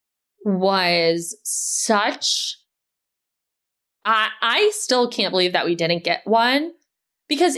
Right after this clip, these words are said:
even if it was just one part, the fact that, like, there was a Real Housewives franchise like New York that didn't get a reunion, shocking. Absolutely fucking shocking. I,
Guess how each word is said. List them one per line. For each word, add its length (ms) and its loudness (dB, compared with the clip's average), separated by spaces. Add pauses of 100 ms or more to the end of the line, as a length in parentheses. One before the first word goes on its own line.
(120)
even 280 4
if 120 2
it 100 4
was 140 2
just 180 0
one 380 0
part, 580 0
the 80 2
fact 420 -4
that, 140 4
like, 180 2
there 140 0
was 140 0
a 80 2
Real 240 2
Housewives 520 -2 (140)
franchise 640 -2
like 400 2
New 100 8
York 360 4 (720)
that 160 2
didn't 180 2
get 120 2
a 40 2
reunion, 580 2 (920)
shocking. 640 -4 (380)
Absolutely 500 2
fucking 340 0
shocking. 640 -2 (880)
I, 240 -2